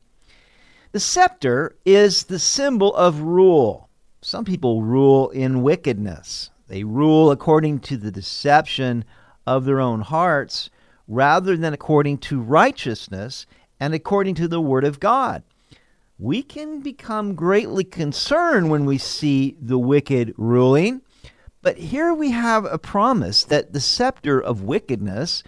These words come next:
shall not rest on the land of the righteous. God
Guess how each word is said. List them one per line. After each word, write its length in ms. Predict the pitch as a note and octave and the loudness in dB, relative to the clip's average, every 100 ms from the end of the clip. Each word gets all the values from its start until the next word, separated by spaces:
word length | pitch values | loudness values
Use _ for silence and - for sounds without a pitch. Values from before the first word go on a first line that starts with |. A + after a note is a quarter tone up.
| _ _ _ | _ _ _
shall 200 | - - | -12 -6
not 280 | C4 D4 C#3+ | -4 -4 -2
rest 380 | C3 C3+ C#3 - | 2 4 2 -4
on 160 | A#2+ C3+ | -6 -4
the 80 | |
land 320 | B2 A2+ A2+ A2 | -4 -2 -4 -6
of 100 | G2+ | -6
the 120 | G#2 | -4
righteous. 520 | G#2+ A2+ - D2 - _ _ - | -2 -4 -6 -14 -16 _ _ -8
God 460 | A2+ D#3+ F#3 G#3 | 2 6 8 8